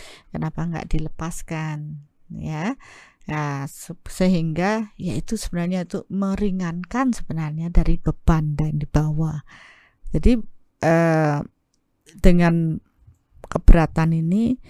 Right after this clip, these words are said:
dibersihkan, ya, kemudian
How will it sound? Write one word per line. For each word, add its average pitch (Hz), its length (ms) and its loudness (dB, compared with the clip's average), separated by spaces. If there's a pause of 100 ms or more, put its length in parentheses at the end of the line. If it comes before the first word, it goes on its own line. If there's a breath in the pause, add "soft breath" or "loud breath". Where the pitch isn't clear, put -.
(280 soft breath)
dibersihkan, 185 1120 2 (340)
ya, 190 380 -4
kemudian 165 580 -2